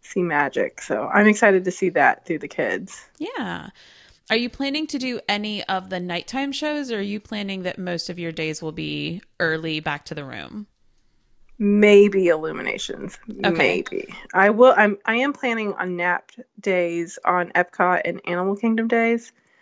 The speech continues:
Speaker 1: So we'll see. I, I am normally a grumpy mom, and I don't let my kids do anything fun at night.
Speaker 2: <laughs>
Speaker 1: So.
Speaker 2: The only way to be a happy mom during the day is to make sure your kids get sleep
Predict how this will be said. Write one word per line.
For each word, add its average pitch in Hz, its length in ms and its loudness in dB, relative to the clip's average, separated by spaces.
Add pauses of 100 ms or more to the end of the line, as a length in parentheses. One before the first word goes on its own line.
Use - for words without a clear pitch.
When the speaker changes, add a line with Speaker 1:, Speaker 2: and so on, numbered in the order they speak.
(400)
Speaker 1:
So 190 300 6
we'll 180 180 2
see. - 460 -4 (200)
I, 196 440 6
I 185 720 -4 (640)
am 185 180 -2
normally 180 540 0
a 170 340 -4
grumpy 170 400 0
mom, 160 420 -2
and 160 160 -2
I 156 80 -2
don't 160 220 -2
let - 120 -6
my 170 100 -2
kids 135 500 0
do 151 140 -2
anything 147 280 -2
fun - 200 -2
at - 100 -8
night. - 280 -8
Speaker 2:
<laughs> 247 320 2
Speaker 1:
So. 233 300 -4 (920)
Speaker 2:
The 247 280 -2
only 294 260 0
way 311 200 0
to 262 60 -4
be 226 140 -4
a 208 80 -2
happy 208 380 -2
mom 208 260 -4
during 196 240 -4
the 190 80 -4
day 180 540 -2
is 190 200 -6
to 185 120 -6
make 180 240 -4
sure 196 120 -6
your 170 140 -6
kids - 280 -8
get 170 200 -8
sleep 156 540 -6